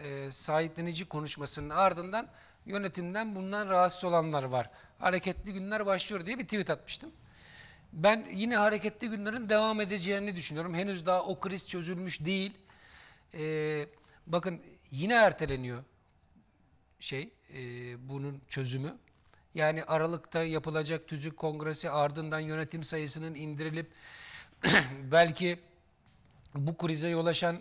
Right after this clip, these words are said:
e, yöneticilerin tekrar göreve gelmemesiyle ilgili çalışmaları,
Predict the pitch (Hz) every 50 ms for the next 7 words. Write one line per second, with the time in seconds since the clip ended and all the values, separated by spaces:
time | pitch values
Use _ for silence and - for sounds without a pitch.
0 | - - - 160 147 151 156 156 160 147 - 160 143 160 156 165 170 170 - -
1 | 175 160 - 170 170 160 147 135 156 160 160 156 170 165 151 143 165 170 175 175
2 | 170 160 160 147 - - 160 151 160 160 160 156 160 160 151 - 175 170 147 151
3 | 165 165 170 175 170 170